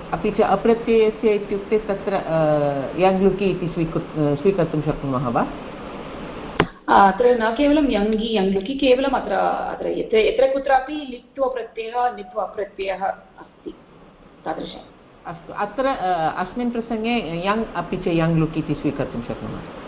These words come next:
Speaker 2: अ, अत्र अस्मिन् प्रसङ्गे अनुदात्तनित्त आत्मनेपदम् इति सूत्रे नित्वं, नित्वप्रत्यय, अप्रत्यय द्वयोः अपि ग्रहणं तत्र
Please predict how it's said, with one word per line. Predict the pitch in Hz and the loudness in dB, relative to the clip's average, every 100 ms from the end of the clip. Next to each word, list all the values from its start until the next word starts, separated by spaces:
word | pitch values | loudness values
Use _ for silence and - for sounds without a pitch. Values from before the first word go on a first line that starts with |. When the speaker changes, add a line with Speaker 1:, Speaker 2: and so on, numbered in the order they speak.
| - - - - - - - - | -14 -14 -14 -14 -14 -14 -12 0
Speaker 2:
अ, | - 214 202 185 | 6 8 8 6
अत्र | 196 - 247 | 4 6 6
अस्मिन् | 220 - 277 | 6 2 0
प्रसङ्गे | 269 240 233 269 | 0 0 0 0
अनुदात्तनित्त | 269 214 262 262 262 269 240 - | 2 2 4 4 4 -2 -4 -2
आत्मनेपदम् | 254 190 208 - 220 214 214 196 220 | -2 -2 -4 -6 -6 -6 -6 -4 -4
इति | 233 214 196 - | -4 -8 -10 -6
सूत्रे | 226 233 190 220 - - - _ _ _ - | -4 2 4 4 0 -8 -20 _ _ _ -2
नित्वं, | 233 - - 269 294 320 - - | 0 0 -2 4 6 4 -2 -2
नित्वप्रत्यय, | 226 226 277 254 247 - 254 269 | -2 2 2 2 0 2 2 2
अप्रत्यय | 240 - 226 226 226 | 0 -4 -6 -4 -4
द्वयोः | 190 202 226 220 220 | -2 0 0 0 -2
अपि | 220 | -4
ग्रहणं | 196 185 190 190 | -4 -4 -2 -4
तत्र | - - - 170 - | -6 -18 -14 -12 -12